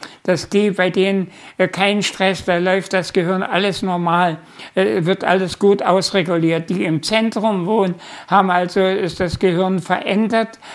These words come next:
äh, und sie können sich nicht an Stress oder fühlen sich ständig gestresst. Also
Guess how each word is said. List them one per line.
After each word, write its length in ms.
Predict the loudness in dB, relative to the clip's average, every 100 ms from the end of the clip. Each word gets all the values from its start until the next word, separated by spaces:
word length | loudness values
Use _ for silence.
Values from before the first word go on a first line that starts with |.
| -2
äh, 240 | 2 2
und 480 | 0 0 2 2 0
sie 160 | -2 -2
können 320 | 0 0 0
sich 240 | -2 -4
nicht 280 | -2 -2 -2
an 180 | -4 -4
Stress 380 | -4 -2 -2 0
oder 220 | -2 -2
fühlen 280 | 0 0 0
sich 120 | -4
ständig 460 | -4 -2 -2 -4 -4
gestresst. 640 | -4 -6 -4 -4 -4 -14 -20 -18 -10
Also 320 | 2 2 2